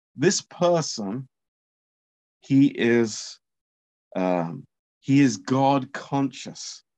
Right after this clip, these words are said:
in his life. And that is, uh, that is amazing. And he is enduring undeserved suffering. So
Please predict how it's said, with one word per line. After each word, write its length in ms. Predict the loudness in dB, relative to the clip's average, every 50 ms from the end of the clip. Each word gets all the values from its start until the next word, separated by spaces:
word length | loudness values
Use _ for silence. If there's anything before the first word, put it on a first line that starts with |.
| _ _ _ _ -6
in 140 | -4 -4 -2
his 280 | -2 -2 -4 -2 -2
life. 380 | -4 -2 -2 -2 -4 -6 -12 _ _ _ _ _ _ _ _ _ _ _ _ _ _ _ _ _
And 200 | -8 -4 -2 0 0
that 180 | 2 2 4
is, 460 | 4 4 4 2 0 -4 -10 -14 -14 _ _ _ _ _ _ _ _ _ _ _ -2
uh, 300 | 0 0 0 0 0 -2 -6 _ _ _ _ -2
that 200 | 0 0 0 0
is 180 | -2 -4 -4
amazing. 600 | -4 -4 -2 -2 -2 -2 -2 -4 -6 -8 -14 -18 -14 -8
And 220 | -6 -4 -4 -4
he 480 | -6 -8 -14 -8 -6 -4 -4 -4 -6 -6 -2
is 640 | 0 2 4 4 4 4 2 2 -2 -8 -12 -14 _ _ _ _ _ _ _ _ _ _ _ _ -2
enduring 1200 | 0 0 0 -2 -4 -8 -6 0 2 2 4 4 4 2 2 2 0 -2 -2 -4 -6 -8 -12 _ _ _ _ _ _ _ _ _ _ -6
undeserved 1400 | -2 2 4 4 6 6 4 4 2 0 -2 -2 -2 -6 -6 -2 -2 0 0 0 0 0 0 -2 -4 -8 _ _ _ _
suffering. 680 | -18 -12 -8 -4 -4 -4 -4 -6 -12 -10 -10 -10 -12 _ _ _ _ _ _ _ _ _ _ _ _ _ _ _ _ _ _ _ _
So 380 | -10 -2 0 2 2 2 0